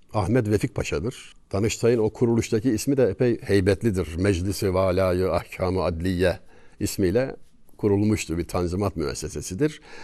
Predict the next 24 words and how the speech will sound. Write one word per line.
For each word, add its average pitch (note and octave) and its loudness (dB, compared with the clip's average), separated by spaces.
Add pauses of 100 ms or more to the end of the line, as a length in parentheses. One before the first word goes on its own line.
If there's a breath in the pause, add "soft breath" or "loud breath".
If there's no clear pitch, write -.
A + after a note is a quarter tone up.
(160 loud breath)
Sonra D#3 4
isim C#3+ 4
değiştirdi. G#2 4
Şurayı G#2 6
Devlet G#2 2
oldu. C#2+ 0 (380 loud breath)
Bir D#3+ 6
daha A2+ 6
isim G#2+ 2
değiştirdi. G#2 0
Devlet A#2+ 4
Şurası F#2+ 0
oldu F#2 2
ki A#2 0
ben C3+ 4
o C3+ 4
isme C3 -2 (300 soft breath)
yetiştim. A2+ 2
Çocuktum, D#3+ 4
adı C#3 4
buydu. F#2 6
Sonra A#2 2
Danıştay E2+ -2
oldu. D2 -4